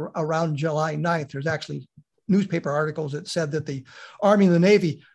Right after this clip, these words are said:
moved today to suppress the stories of flying saucers whizzing through the flying, through the atmosphere. So I wanted to explore both those, both those ideas. First,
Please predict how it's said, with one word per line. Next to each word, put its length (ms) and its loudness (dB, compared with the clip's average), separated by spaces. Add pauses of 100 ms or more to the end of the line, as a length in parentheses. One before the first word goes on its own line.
(140)
moved 420 6
today 300 -2
to 100 -8
suppress 460 -4
the 100 -12
stories 380 -2
of 100 -8
flying 280 -2
saucers 440 -4
whizzing 300 -2
through 120 -4
the 60 -10
flying, 360 -4 (240)
through 140 -2
the 120 -2
atmosphere. 500 -6 (420)
So 240 4
I 180 4 (160)
wanted 460 2
to 60 2
explore 320 4
both 320 4
those, 480 -2
both 380 0
those 200 0
ideas. 500 -2
First, 480 -2